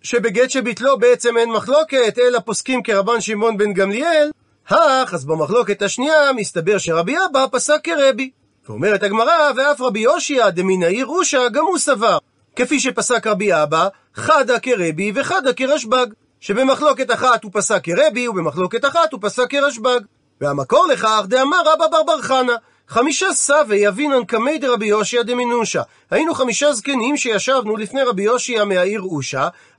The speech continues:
עתה הוא גברא קמי, בא אדם אחד לפניו, ואשקלי גיתא על כורחי. ורבי יושיע הסיעו בעל כורחו לגרש את אשתו, מפני שהיה מדובר על אחד מהמקרים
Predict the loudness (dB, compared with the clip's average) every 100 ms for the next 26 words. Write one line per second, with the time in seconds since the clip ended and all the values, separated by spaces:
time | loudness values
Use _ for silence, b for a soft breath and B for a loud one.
0 | 0 0 2 0 0 0 0 0 -2 -2
1 | 0 0 -2 -4 -8 _ _ _ -2 2
2 | 2 2 2 0 0 0 0 0 2 0
3 | -2 _ _ -10 -2 0 0 -2 -2 -2
4 | -4 0 0 0 -2 -4 0 0 0 -6
5 | _ _ -4 -2 0 2 2 2 0 0
6 | -2 _ _ -8 -6 0 2 4 2 2
7 | 0 -2 0 2 4 4 2 2 2 0
8 | -2 -4 -6 -2 0 -2 _ _ -12 -6
9 | -6 -2 0 2 0 -2 2 2 2 -2
10 | -2 -2 2 2 0 -4 -4 -2 -4